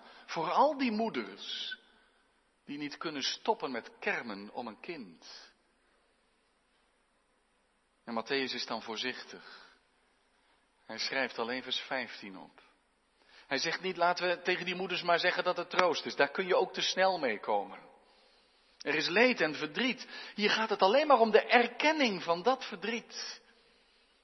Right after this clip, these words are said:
Heb jij misschien ook nodig? Heeft u misschien ook nodig?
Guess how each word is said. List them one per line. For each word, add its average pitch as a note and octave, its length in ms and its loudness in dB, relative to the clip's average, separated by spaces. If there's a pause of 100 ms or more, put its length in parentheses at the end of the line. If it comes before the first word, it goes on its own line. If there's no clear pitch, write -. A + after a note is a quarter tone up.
(220)
Heb A#2 160 -12
jij C3 160 0
misschien C3 320 -6
ook B2 100 -6
nodig? G2+ 400 -6
Heeft A2+ 220 -12
u C3 80 -8
misschien A#2+ 340 -8
ook C3 140 -8
nodig? - 640 -14